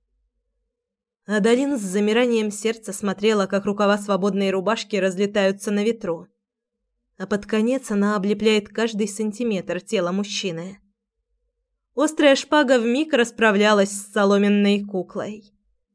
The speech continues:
и феодал переходил на соседние деревья. Внезапно мужчина замер, будто что-то почувствовал, а затем посмотрел прямо туда, где стояла сама Адалин.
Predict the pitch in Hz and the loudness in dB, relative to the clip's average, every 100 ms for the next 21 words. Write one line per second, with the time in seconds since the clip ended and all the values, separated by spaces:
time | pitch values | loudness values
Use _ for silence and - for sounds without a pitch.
0 | - 196 233 233 226 262 330 330 302 294 | -10 -4 2 4 4 2 0 0 0 2
1 | 233 196 233 269 277 247 233 180 180 190 | 2 2 2 0 0 -2 0 -2 0 0
2 | 185 202 185 180 185 190 208 - _ _ | 2 2 2 -2 -6 -10 -12 -20 _ _
3 | _ _ _ _ _ _ _ _ _ - | _ _ _ _ _ _ _ _ _ -6
4 | 196 214 226 269 240 214 214 - 240 254 | 0 2 2 2 0 0 -2 -2 -2 -2
5 | 196 170 160 170 180 214 - 226 - 233 | -4 -4 -4 -4 -4 -4 -2 -2 -2 -2
6 | 240 254 247 185 - - 165 185 185 - | 0 -2 -2 -8 -8 -14 -12 -12 -14 -20
7 | _ _ _ _ _ _ _ 190 196 226 | _ _ _ _ _ _ _ -2 2 2
8 | 320 330 320 311 240 233 269 269 - 196 | 2 0 -2 -2 -2 0 0 0 -4 -2
9 | 190 190 185 185 175 220 226 202 202 - | -2 -2 -4 -4 -2 -2 -2 -4 -6 -6
10 | 180 170 175 196 208 185 175 175 170 180 | -4 -2 -2 -4 -2 -2 -2 -4 -4 -6
11 | 175 180 208 | -6 -12 -16